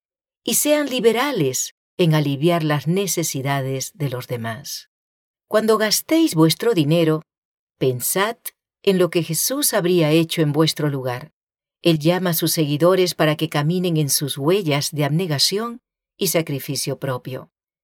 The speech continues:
El carácter del cristiano debe ser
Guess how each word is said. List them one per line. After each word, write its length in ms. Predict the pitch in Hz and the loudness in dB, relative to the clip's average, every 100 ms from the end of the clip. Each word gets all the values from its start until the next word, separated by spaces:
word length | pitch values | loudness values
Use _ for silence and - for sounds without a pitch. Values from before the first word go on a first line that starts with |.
| _ _ - | _ _ -4
El 140 | 214 | -2
carácter 440 | 226 277 320 208 | 0 -2 0 0
del 180 | 190 240 | 0 -2
cristiano 680 | - 147 - 185 165 139 151 _ _ _ _ - | -2 -8 2 4 4 2 -4 _ _ _ _ -2
debe 240 | 202 233 | 2 2
ser 460 | 202 226 226 220 | 2 0 0 -2